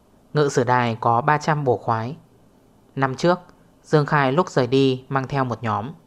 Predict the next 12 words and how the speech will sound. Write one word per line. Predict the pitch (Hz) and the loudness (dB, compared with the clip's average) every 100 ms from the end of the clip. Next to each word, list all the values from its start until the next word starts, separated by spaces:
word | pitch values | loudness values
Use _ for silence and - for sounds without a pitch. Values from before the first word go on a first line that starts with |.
| _ _ _ _ _ _ _ _ | _ _ _ _ _ _ _ _
Thích | 208 196 | -2 -2
Huyền | 127 | -2
Minh | 135 131 | -2 0
tiếp | 180 175 | -2 -2
nhận. | 156 - - _ _ | -4 -6 -16 _ _
Về | - 131 | -2 0
sau, | - 135 131 123 - _ _ | 2 2 2 0 -8 _ _
Thích | - 190 | -4 0
Huyền | 135 | 0
Minh | 135 135 | 0 0
tiếp | 127 170 | 0 0
nhận, | 160 | 0